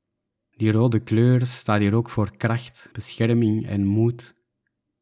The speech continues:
En vooral bescherming vind ik hier wel interessant.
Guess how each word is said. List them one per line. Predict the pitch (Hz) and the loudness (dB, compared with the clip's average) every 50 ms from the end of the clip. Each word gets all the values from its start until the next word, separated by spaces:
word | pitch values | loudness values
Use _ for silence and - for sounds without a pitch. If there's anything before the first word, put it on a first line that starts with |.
| _ _ _ _ _ _ _ _ _ _ _ _ _ _ _ _ _ _ _ | _ _ _ _ _ _ _ _ _ _ _ _ _ _ _ _ _ _ _
En | - 120 113 104 | -4 -4 -2 0
vooral | 113 117 120 127 131 123 117 110 110 | 2 2 4 4 4 4 2 0 0
bescherming | 117 110 - - - 135 127 120 117 110 101 101 98 98 104 - - _ | -2 -4 -4 -2 -2 0 2 2 4 4 4 2 2 0 -4 -6 -12 _
vind | - 110 104 - | -2 -2 -2 -2
ik | - - - | -6 -6 -2
hier | 113 113 107 104 | 0 0 2 2
wel | 104 101 | 2 2
interessant. | 107 101 98 - - 95 92 - - 101 98 101 98 - - | 2 0 0 -4 -8 -8 -8 -6 -6 -6 -6 -6 -8 -12 -18